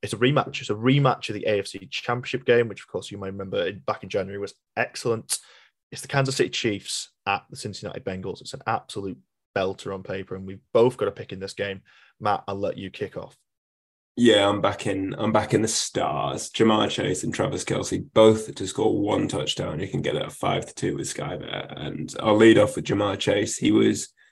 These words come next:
Speaker 2: rumoured that he might be back last week, but they held him back, I think, definitely with this game in mind.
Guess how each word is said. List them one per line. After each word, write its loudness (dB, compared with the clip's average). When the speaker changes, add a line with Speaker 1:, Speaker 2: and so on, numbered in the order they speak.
Speaker 2:
rumoured 8
that 8
he 8
might 6
be 2
back 2
last 0
week, 2
but 2
they 0
held 0
him -2
back, -6
I -6
think, -4
definitely 0
with -2
this 0
game -2
in -4
mind. -2